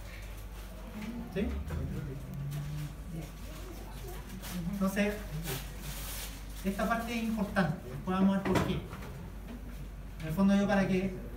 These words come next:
ocurra glicólisis, yo necesito tener un suministro de nat que esté oxidado, precisamente por este paso. ¿Ya?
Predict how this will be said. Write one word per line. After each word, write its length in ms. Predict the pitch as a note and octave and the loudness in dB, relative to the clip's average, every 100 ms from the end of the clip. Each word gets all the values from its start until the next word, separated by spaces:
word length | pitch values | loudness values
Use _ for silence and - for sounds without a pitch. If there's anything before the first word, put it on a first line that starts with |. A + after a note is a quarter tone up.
| - - | -6 -2
ocurra 400 | D3+ D#3 A3 A#3 | -2 0 4 6
glicólisis, 520 | G3+ G3+ A3+ A3 A3 | 6 6 4 2 2
yo 80 | G#3 | 6
necesito 500 | G3+ - - G3+ A3 A3+ | 6 4 0 2 2 2
tener 340 | G3+ G#3 A3+ A3+ - - - F3 | 4 4 4 0 -6 -10 -4 2
un 100 | F3+ | 4
suministro 680 | F#3 F3 G3 A#3+ - F3 - D3 | 6 6 6 2 4 2 2 0
de 260 | E3+ F#3 F#3+ D3 | 2 2 2 2
nat 240 | F3 G3 - | 4 4 2
que 60 | F3+ | 0
esté 260 | - F3+ | 4 4
oxidado, 540 | F3+ - F3+ E3+ D3 - - - - D3+ | 4 2 2 4 2 -2 -8 -8 -8 -6
precisamente 520 | D3 E3+ F#3+ G3+ F#3 | -4 2 4 4 4
por 120 | F3+ | 2
este 200 | F3+ F3+ | 2 2
paso. 240 | E3+ D3 - - - - - - - - - - - - - - | 0 -2 -4 -6 -8 -8 -10 -10 -10 -8 -8 -4 -4 -4 -4 -4
¿Ya? 160 | D#3 | 0